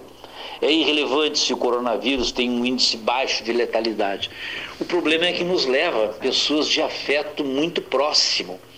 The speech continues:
E eu hoje me sinto profundamente entristecido. Acho que todos nós estamos, de certo modo, com esse gosto amargo da impotência na boca.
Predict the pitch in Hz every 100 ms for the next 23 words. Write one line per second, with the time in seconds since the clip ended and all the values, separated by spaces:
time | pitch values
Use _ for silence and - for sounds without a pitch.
0 | - - - - 120 123 151 143 151 147
1 | 156 - - 160 - - 156 143 - -
2 | 208 269 214 135 139 185 - - - -
3 | - 170 185 180 185 - 190 - 127 107
4 | - - - 131 143 - - - 156 185
5 | 170 127 127 165 190 - - - - -
6 | - - - 165 165 143 143 - 143 135
7 | 127 123 143 147 147 - - - 147 143
8 | - 131 139 151 - 135 123 131 151 143
9 | 127 131 135 131 113 120 123 120 127 120
10 | 113 98 90